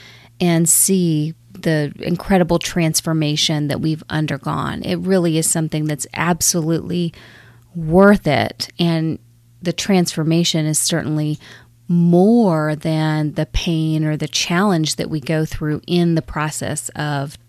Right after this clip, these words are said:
transforming itself, that falling into ash period. So today we're gonna talk about and dismantle a little bit what the dark night of the soul truly is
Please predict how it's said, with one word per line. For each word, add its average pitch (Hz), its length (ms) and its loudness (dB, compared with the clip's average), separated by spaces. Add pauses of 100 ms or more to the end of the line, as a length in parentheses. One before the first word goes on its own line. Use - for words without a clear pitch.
transforming 151 1200 -6
itself, - 720 -4 (400)
that 156 220 -6 (240)
falling 160 640 0
into 147 260 -6
ash - 600 -6
period. - 560 -8 (480)
So 226 240 6
today 262 480 4
we're 277 200 2
gonna 226 240 4
talk 220 420 -2
about 180 540 2
and 180 500 -4 (380)
dismantle 180 1000 4
a 151 60 2
little 156 280 2
bit 156 360 -4 (320)
what 190 440 4
the - 80 4
dark 180 360 2
night 170 240 2
of 160 100 -4
the 165 100 -2
soul 156 520 0
truly 165 720 0
is 160 540 2